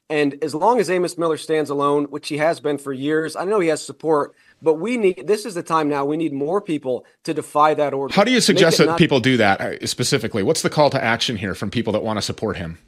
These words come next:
Speaker 1: Well, number one, uh, uh, this might seem like a simple thing, but donate. We have an, a fundraiser at the lancaster patriot dot com slash help amos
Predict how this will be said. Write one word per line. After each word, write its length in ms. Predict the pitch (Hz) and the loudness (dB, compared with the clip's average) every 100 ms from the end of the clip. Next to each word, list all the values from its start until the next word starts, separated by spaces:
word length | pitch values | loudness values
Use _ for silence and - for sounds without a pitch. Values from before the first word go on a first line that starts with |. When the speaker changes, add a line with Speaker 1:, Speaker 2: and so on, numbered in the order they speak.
| _ _ _ _ _ _ _ - | _ _ _ _ _ _ _ 2
Speaker 1:
Well, 240 | 165 160 | 4 4
number 240 | 175 220 | 2 0
one, 340 | 196 175 170 170 - | 2 2 2 0 -6
uh, 200 | 143 - | -10 -8
uh, 20 | 143 | -6
this 260 | 156 - | -6 -8
might 320 | 147 160 165 | -4 -4 -4
seem 220 | - 165 156 | -8 -4 -2
like 140 | 147 | -2
a 20 | |
simple 240 | - 156 147 - | -4 -8 -8 -6
thing, 120 | 147 | -6
but 160 | 143 139 | -4 -2
donate. 500 | 151 160 156 156 139 | 0 2 0 -2 -4
We 80 | |
have 220 | 147 151 139 | -2 0 -2
an, 140 | 139 | -6
a 280 | 135 127 120 - - | -4 -4 -4 -6 -4
fundraiser 540 | 156 151 151 135 139 | 0 2 0 0 -2
at 60 | 123 | -2
the 60 | |
lancaster 260 | 139 139 143 | -4 -6 -6
patriot 400 | 147 147 143 139 | -4 -4 -4 -2
dot 180 | 135 135 | -4 -4
com 220 | 135 131 | -6 -6
slash 340 | - 131 127 | -4 -4 -4
help 240 | 143 139 139 | -4 -4 0
amos 380 | 151 151 147 | 0 0 -2